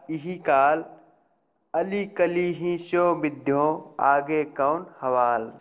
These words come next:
इस दोहे का राजा जयसिंह पर वांछित प्रभाव पड़ा और वह पुनः राजकाज पर ध्यान देने लगे। यही नहीं, उन्होंने बिहारी को अपने दरबार में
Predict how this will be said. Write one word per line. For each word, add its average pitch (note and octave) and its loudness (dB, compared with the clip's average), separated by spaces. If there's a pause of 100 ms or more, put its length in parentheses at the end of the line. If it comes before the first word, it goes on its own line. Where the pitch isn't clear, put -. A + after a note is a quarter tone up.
(800)
इस G3+ 2
दोहे F#3 4
का F#3+ 4
राजा D3+ 4
जयसिंह D#3+ -2
पर E3 0
वांछित C#3+ -2
प्रभाव D3 0
पड़ा C3 2
और D3+ 2
वह E3+ 2
पुनः E3 -2
राजकाज D3 0
पर D#3 0
ध्यान C#3+ -2
देने C3 -2
लगे। B2 0 (1040)
यही E3 2
नहीं, G#3 0
उन्होंने G3 0
बिहारी E3 -2
को D#3+ -2
अपने E3 -2
दरबार D#3 2
में D3 -6